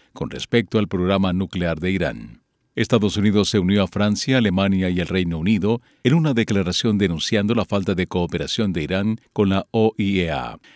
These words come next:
La declaración señaló, "Esto es, en un momento en que la oea tiene cuestiones serias de larga data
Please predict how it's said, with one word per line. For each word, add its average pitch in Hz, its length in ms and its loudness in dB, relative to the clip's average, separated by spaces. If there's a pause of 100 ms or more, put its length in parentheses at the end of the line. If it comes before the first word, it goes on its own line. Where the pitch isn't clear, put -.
La - 80 -10
declaración 113 560 2
señaló, 107 540 2 (220)
"Esto - 380 0
es, 123 340 -2 (160)
en 92 140 0
un 135 80 4
momento 98 440 2
en 139 120 4
que 110 120 -2
la 69 140 -2
oea 80 640 0 (240)
tiene 117 320 4
cuestiones 101 520 0
serias 135 520 -4
de - 140 -14
larga 90 340 -2
data 101 460 -2